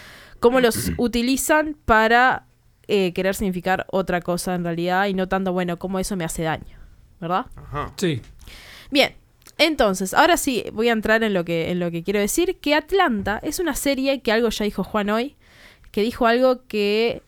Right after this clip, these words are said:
Speaker 1: eh, que era surrealista.
Speaker 2: Sí.
Speaker 1: Bueno, Atlanta es una serie afrosurrealista.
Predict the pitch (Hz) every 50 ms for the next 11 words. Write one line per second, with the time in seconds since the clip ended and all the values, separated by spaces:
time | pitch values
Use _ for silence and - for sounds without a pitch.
0 | _ - _ - 214 196 185 180 170 170 - 208 220 226 220 214 - - 190 180
1 | 180 175 190 220 - - - - - - - - - - - - - - - -
2 | 165 151 135 - - - - - - - - - - - - - - - - -
3 | _ - 240 240 170 175 - - - - - 269 269 370 415 440 453 403 - 302
4 | 254 240 - 302 294 339 - - _ _ - 320 311 - - 190 180 - - 170
5 | 175 165 156 - - _ - _